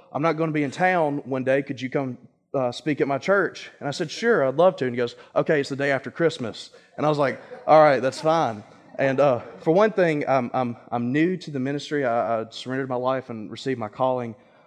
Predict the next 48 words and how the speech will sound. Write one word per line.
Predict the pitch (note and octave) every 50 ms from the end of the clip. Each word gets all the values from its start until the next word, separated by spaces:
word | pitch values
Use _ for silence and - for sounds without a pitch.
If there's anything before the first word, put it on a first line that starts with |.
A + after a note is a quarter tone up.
| _ _ -
uh, | G2+ A#2
about | A2+ - C3+ C3+ C3 -
two | - E3+ D#3
semesters | - - B2 C#3 D3 C#3+ - C#3 A#2 A2+
ago, | A2+ A#2+ A#2+
so | A#2 - C3+ B2 A#2+ - - - - -
I've | C3 C3 C3
never | C#3 D3 D3+ D3 D3
had | C#3+ D#3 C3
the | B2
luxury | C3 C#3 C#3+ C#3+ - C3+ B2
to | A2 A2
speak | - - - D3+ D3 C#3+ - G#2
during | A#2 B2+ B2+ B2 A#2 A2+ A2
a, | - A2 A2 G#2 -
a | A2+
time, | - - - - C#3 C3+ C3 B2 A#2 A2+ G#2 G#2 - _
uh, | - A#2 A2 G#2+
or, | G#2 G#2+ A2 A2+
or | - G#2+ A2+ A2+ A2
such | - - - A#2+ - A#2+
an | A2 G#2+ -
important | A#2 G#2+ - C#3+ C#3 B2 G#2 A2+
time | - - B2 A#2+ A#2+ A2+ G#2+
or, | G#2 G2 - -
uh, | G#2+ G#2+ G#2 G2+
in | G#2
the | G#2+
Christmas | - - C#3 B2+ - - A#2 - -
calendar, | - A#2 A2+ A2 G#2+ G#2
such | - A#2 A2 -
as | G#2 F#2+ - _ A2+ _
the | A2+
day | G#2 A#2+ A#2+ A2+ A2+
after | A2 - -
Christmas. | - - - D3+ C3+ - - G#2+ F#2+ - - _ _ _ _ _ _ _ _ _ _ _
Uh, | - C#3+ C3+ -
but | B2 D#3 D#3
anyway, | E3 F#3+ G3 F3 D#3 D3 D3+ D3+ D3+ - - - -
obviously | - C3+ D#3 D#3+ E3 - E3+ D#3+
I | D#3
said | - E3+ D#3+ C#3+
yes | B2+ B2 A#2+ A#2 B2 - -
because | - G#2+ A#2 A2 A2
I'm | C3 C#3
here | C3+ A#2+ A2+
this | G#2 G#2 -
morning. | G#2+ G#2 G#2 G#2+ A#2 B2